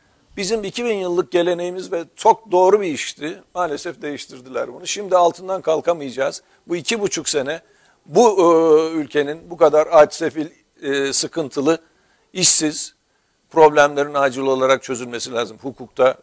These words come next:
vergi, e, konularında, sosyal güvenlikte her alanda sıkıntımız var. Dış politikamız dökülüyor, dökülüyor.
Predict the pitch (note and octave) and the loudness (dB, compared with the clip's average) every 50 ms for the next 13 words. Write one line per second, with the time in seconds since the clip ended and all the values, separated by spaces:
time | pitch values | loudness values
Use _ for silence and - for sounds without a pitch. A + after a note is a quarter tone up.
0 | - A2+ A#2+ B2+ B2+ A#2 B2+ D3 D3+ D3 D3 C#3 C3 B2+ B2+ C3 C3 C3+ C#3 A#2+ | 2 4 6 6 6 2 -4 -10 -10 -10 -10 -6 -4 -4 -4 -6 -8 -12 -16 -16
1 | - C3 B2+ B2 B2 B2+ B2+ B2 A#2+ C3+ C3+ - A2+ A2+ A2 G#2 B2+ B2 B2 B2 | -16 -16 -14 -12 -10 -10 -10 -10 -12 -12 -10 -6 -6 -6 -4 0 2 2 2 2
2 | A#2 A#2+ B2+ B2+ B2+ B2 A#2 - _ - C3 B2+ - _ _ _ _ _ _ A#3+ | 0 -2 -2 -2 -2 -4 -10 -12 _ -6 -6 -6 -8 _ _ _ _ _ _ -6
3 | A#3 G#3 E3+ D3 C3 - B2+ C#3 C#3+ C#3 - C3+ - - B2 A2+ - A#2+ A2+ G#2+ | 0 0 0 0 0 -4 -6 -4 -4 -2 -2 -4 -6 -12 -18 -18 -16 -14 -14 -14
4 | F#2+ G#2+ G#2 G2+ F2+ C3 A#2+ - - C3+ A#2+ G2+ - - B2 A2+ A#2+ G2+ - - | -12 -14 -16 -14 -12 -12 -12 -10 -10 -10 -10 -10 -8 -10 -10 -10 -10 -14 -18 -18
5 | _ _ _ A#2 A#2 D3+ D3+ - - - D3 C#3+ C3+ A2+ - - - _ _ _ | _ _ _ 0 2 4 4 4 0 -2 0 0 0 0 0 -4 -14 _ _ _
6 | _ - D#3 D3+ - - D3 A#2 G2+ - - - _ _ | _ -8 -6 -6 -6 -8 -12 -16 -16 -16 -20 -20 _ _